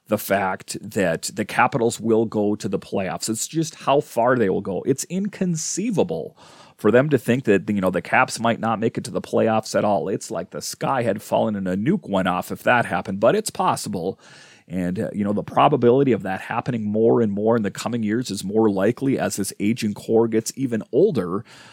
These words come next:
Uh, let's face it, Alex Ovechkin is not getting any younger. Neither is Nick Backstrom or Oshie or any of these guys. It's one of the oldest teams in the league. And, you know, that is at least in part, uh, what it has to do with. So how do they fix it?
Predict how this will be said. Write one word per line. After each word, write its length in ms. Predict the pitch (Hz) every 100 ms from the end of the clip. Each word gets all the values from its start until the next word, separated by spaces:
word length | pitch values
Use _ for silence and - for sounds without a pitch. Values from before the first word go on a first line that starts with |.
| - -
Uh, 120 | 80
let's 240 | 87 107
face 300 | - 107 123
it, 80 | -
Alex 320 | 98 107 131 107
Ovechkin 380 | 95 95 -
is 140 | 87 87
not 220 | 98 92
getting 200 | 101 98
any 140 | 87
younger. 340 | 92 95 113 104
Neither 260 | 107 123
is 140 | 107 110
Nick 180 | 120 -
Backstrom 440 | 110 127 - 127
or 100 | 117
Oshie 380 | 135 165 - 151
or 100 | -
any 180 | 220 165
of 60 |
these 200 | 95 78
guys. 500 | - 90 73 78 - - - - -
It's 180 | 120
one 220 | 113 123 151
of 140 | 156
the 120 | 151
oldest 580 | - 110 113 113 - -
teams 400 | - 113 104 110
in 60 | 101
the 100 | 101
league. 320 | 92 90 -
And, 320 | - 98 92 95
you 80 |
know, 160 | 92 90
that 300 | 92 110 117 -
is 220 | 107 104
at 140 | 87
least 280 | 104 110 -
in 160 | - 175
part, 480 | - - 170 - - - - - -
uh, 160 | 110
what 200 | 107 123
it 80 | 120
has 320 | 107 104 104
to 100 | -
do 160 | 95 95
with. 160 | 80 -
So 160 | 104
how 240 | 92 113 147
do 100 | 143
they 140 | 131
fix 340 | - 92 -
it? 200 | 85 -